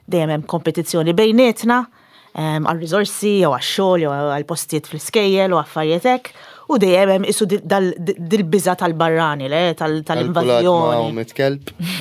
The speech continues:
Speaker 1: <laughs> Ekku. Em, u, u, u, u minħabba naħseb da, da, da, da tip ta',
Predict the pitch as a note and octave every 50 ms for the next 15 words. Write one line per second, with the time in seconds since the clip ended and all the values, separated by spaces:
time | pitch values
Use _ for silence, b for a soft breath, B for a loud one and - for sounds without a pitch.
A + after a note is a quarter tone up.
0 | F#3+ G#3 G3 A#3 F#3+ G#3+ G#3 F#3+ G3+ G3 F#3+ F3+ F3+ - E3 E3+ - - - B
1 | B B B B B B B B B B B B - F#3+ G3 G3 G3 G3+ G3 G3
2 | G3 G3+ G3+ G3+ G#3 G3+ G3 F3+ - - _ _ - - - - - C#3+ - -
3 | _ _ _ _ - C4 A#3 A3+ - _ _ _ - - A#3+ F#3 - - G3 G#3+
4 | A3+ A3 G#3+ - D4+ F4 C#4+ G#3 G#3 G3 F#3 D#3+ - - - F#3+ E3+ D#3+ E3+ F3+
5 | F#3+ F#3 F3 D#3+ - A2+ A2 D#3+ D3 - - - E3 D#3 F#3+ - E3+ G3 F#3 -
6 | _ - G#3 G3 E3+ - - - - F#3 F3+ F3 F3 F3